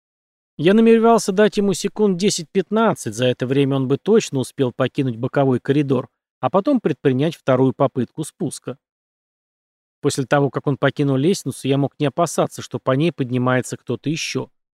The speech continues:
Мог воспользоваться фонарём, буквально сбежать вниз, перепрыгивая через ступеньки,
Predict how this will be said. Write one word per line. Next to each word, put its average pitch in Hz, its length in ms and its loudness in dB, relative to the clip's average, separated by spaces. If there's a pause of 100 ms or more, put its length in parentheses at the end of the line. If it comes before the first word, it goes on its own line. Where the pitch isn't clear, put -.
(460)
Мог 233 240 4
воспользоваться 208 640 0
фонарём, 147 580 2
буквально 175 420 2
сбежать 160 520 2
вниз, 202 280 -2
перепрыгивая 143 600 0
через 131 280 -2
ступеньки, 160 600 -2